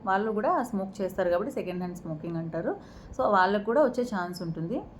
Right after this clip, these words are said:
అలాగే ఎవరికైతే చిన్నపిల్లల్లో రెస్పిరేటరీ సిన్సిషియల్ వైరస్ కానీ, మైకోప్లాస్మా న్యూమోనియా ఇలాంటి వైరల్ ఇన్ఫెక్షన్స్ వచ్చినట్లయినా, లేదు అంటే ఎవరికైతే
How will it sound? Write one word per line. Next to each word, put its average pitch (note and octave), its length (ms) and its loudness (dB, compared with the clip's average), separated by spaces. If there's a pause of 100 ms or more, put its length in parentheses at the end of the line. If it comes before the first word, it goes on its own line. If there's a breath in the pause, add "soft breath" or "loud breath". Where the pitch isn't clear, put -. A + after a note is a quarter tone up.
(240 loud breath)
అలాగే A3 200 4
ఎవరికైతే A3+ 340 4
చిన్నపిల్లల్లో A3+ 640 0
రెస్పిరేటరీ G3+ 720 2
సిన్సిషియల్ F#3+ 500 -2
వైరస్ F3 380 2
కానీ, F3 180 -4
మైకోప్లాస్మా F3 540 -2
న్యూమోనియా E3+ 420 -2
ఇలాంటి E3+ 340 -2
వైరల్ E3+ 300 0
ఇన్ఫెక్షన్స్ E3+ 520 -6
వచ్చినట్లయినా, D#3+ 720 -4 (380 loud breath)
లేదు G#3 160 4
అంటే A3+ 320 0
ఎవరికైతే G3+ 520 2